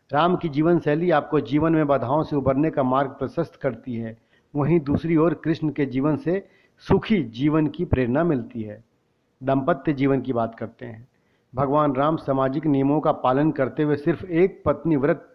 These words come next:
धारण करते हैं, जबकि कृष्ण की आठ पत्नियां थीं। भगवान श्री राम ने अपनी पत्नी के वियोग में दो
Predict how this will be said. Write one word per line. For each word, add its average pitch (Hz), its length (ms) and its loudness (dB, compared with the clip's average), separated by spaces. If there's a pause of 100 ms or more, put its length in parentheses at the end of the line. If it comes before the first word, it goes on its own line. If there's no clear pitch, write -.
(100)
धारण 131 320 0
करते 127 340 -4
हैं, 107 220 -8 (400)
जबकि 147 320 -4
कृष्ण 160 380 -2
की 156 240 -4
आठ 151 380 -2
पत्नियां 131 400 -2
थीं। 117 280 -14 (600)
भगवान 139 460 0 (260)
श्री 139 100 -4
राम 143 340 0
ने 131 140 0
अपनी 139 280 -2
पत्नी 143 360 -2
के 147 140 -2
वियोग 139 360 0
में 139 140 0
दो 135 120 2